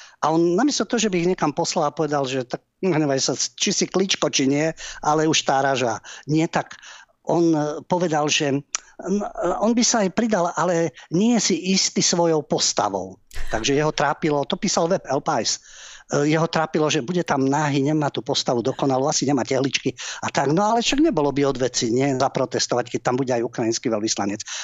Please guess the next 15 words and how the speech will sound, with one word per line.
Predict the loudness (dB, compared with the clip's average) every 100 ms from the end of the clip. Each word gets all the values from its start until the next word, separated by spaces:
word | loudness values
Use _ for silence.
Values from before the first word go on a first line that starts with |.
| -4 -2
A, | 0 -4
eh, | -12 -20 -4 0 2 2 0
chlapci | 0 0 0 0
išli, | 2 0 0 -2
no | -2
chlapci, | -2 -4 -4 -8
no | -8
tak | -10 -10
už | -10 -4
majú | -2 -2
svoj | -2 -4 -4
vek, | -4
samozrejme, | -4 -4 -4 -2 2
Vovan | 2 2 2 2
aj | 0